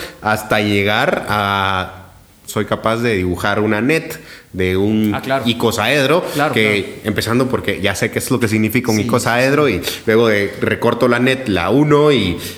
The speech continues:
Speaker 1: ya llego con este icosaedro. ¿Cómo es de diferente eso a andar multiplicando base por altura de diferentes, eh, pues?
Speaker 2: Más bien la pregunta es al revés, ¿qué tienen en común, no? O sea, <laughs>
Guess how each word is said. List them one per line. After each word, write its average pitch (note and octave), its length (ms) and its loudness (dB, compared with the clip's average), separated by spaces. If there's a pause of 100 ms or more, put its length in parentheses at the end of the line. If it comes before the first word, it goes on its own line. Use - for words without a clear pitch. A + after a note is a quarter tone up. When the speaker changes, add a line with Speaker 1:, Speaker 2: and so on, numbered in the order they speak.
Speaker 1:
ya G#2 540 -2 (100)
llego G#2+ 220 0
con G#2 100 -2
este G#2 160 -4
icosaedro. B2 480 0 (320)
¿Cómo E3 180 6
es G3+ 60 6
de G#3 80 6
diferente D#3 500 4
eso F#3 380 2
a A2 560 0
andar C3 560 0 (240)
multiplicando B2 920 2
base B2+ 320 2
por A#2+ 180 2
altura C3+ 380 2
de A2+ 120 4
diferentes, A#2 760 0 (440)
eh, F#2+ 760 0 (1120)
pues? - 280 -2 (200)
Speaker 2:
Más D#3 120 0
bien F#3 140 0
la F3+ 100 0
pregunta D#3+ 320 -2
es D3 100 -2
al C3 100 -4
revés, B2 300 -4
¿qué F#3 100 -4
tienen D#3+ 280 -4
en A#2+ 120 -6
común, C3+ 480 -6 (100)
no? D3 260 -6
O C#3 60 -6
sea, D3 160 -2
<laughs> E3 100 2